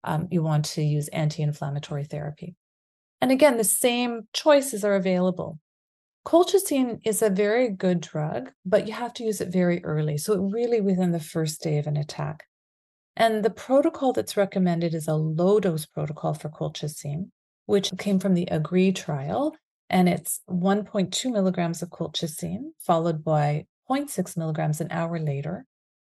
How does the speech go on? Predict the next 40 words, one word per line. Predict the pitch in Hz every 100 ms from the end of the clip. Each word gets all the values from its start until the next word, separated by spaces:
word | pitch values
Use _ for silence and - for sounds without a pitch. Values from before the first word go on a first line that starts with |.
| _
and | 165
then | 165 165
point | 196 185
six | 180 180 175
milligrams | 165 160 156 156
B | 156 160 151
I | 143
D | 143 135
until | 135 147 151
the | 147 139 -
gout | 151 -
flare | - 143 143
resolves. | 143 143 - - - _ _ _ _ _
For | 190
other | 208 226
patients, | 226 208 196 - 190 190 - _ _ -
N | 190
saids | 190 185 180
might | 185 180
be | 175
a | 160
better | 165 156 151
approach. | 151 - 160 233 - - _ _
And | - 175 175
typically | - 180 190 190
when | 165 160
people | 165 156
come | 160 160
to | 156
the | 170
emergency | 156 156 151 151 165
department, | 151 - 151 160 151
they're | 156
given | 151 147 147
N | 147 147 151
saids | 151 143 147
to | -
manage | 143 139 147 -
their | 147
acute | 139 - 151